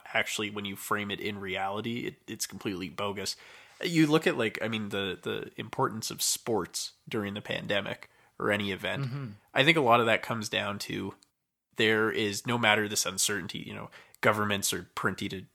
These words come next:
Speaker 1: crazy amount of money to support businesses. There's lockdowns. You don't know how this virus works. There's a lot of social unrest.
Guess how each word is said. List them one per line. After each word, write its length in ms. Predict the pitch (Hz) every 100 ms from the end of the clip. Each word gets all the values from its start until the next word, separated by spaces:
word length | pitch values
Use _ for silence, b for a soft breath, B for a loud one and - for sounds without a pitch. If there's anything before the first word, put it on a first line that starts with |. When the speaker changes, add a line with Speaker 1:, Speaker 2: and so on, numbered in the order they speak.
| -
Speaker 1:
crazy 400 | - 110 104 104
amount 280 | 101 95
of 60 | 95
money 400 | 98 98 95 95
to 120 | 98
support 340 | 101 - 101 90
businesses. 580 | 101 95 98 - 98 98
There's 160 | 98
lockdowns. 600 | 104 98 95 - 98 95
You 60 | 98
don't 100 | 98
know 60 |
how 80 | -
this 140 | 98 -
virus 460 | 107 101 98 98
works. 460 | 98 95 95 - -
There's 180 | 101 98
a 60 |
lot 160 | 90 87
of 100 | 85
social 440 | - 104 - 104
unrest. 500 | 98 95 95 98 -